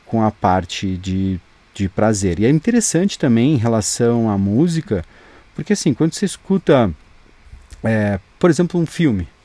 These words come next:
quantas vezes você já assistiu um filme? Se o filme for muito bom, talvez você assistiu duas, três vezes ali, anos depois. Um livro, é muito raro você, você ler um livro uma segunda, uma terceira vez.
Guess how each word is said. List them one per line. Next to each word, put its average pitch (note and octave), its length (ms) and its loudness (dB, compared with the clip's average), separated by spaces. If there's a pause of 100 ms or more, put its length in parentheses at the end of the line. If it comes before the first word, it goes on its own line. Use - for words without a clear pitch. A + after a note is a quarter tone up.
(140)
quantas G3+ 320 -2
vezes E3+ 220 2
você C3+ 80 -2
já C3 60 0
assistiu - 320 -2
um A#2 80 0
filme? G2 360 -2 (420)
Se - 120 -10
o C3 40 -6
filme A#3 200 2
for B3 180 0
muito A3+ 320 4
bom, F#3+ 480 4
talvez C3+ 320 0
você - 100 -4
assistiu G3 380 -4
duas, E3+ 540 2
três D#3 600 -4
vezes D3+ 680 2
ali, A#2+ 640 4
anos B2 280 4
depois. F#2 520 -2 (400)
Um F3+ 120 4
livro, E3+ 500 4
é A#2 40 2
muito F#3 220 0
raro E3 340 0
você, - 140 -8
você - 600 -4 (140)
ler B2+ 240 2
um B2+ 140 2
livro A#2 300 2
uma A2 120 2
segunda, A2 520 -2
uma G#2 160 0
terceira F#2+ 440 -4
vez. E2+ 440 -6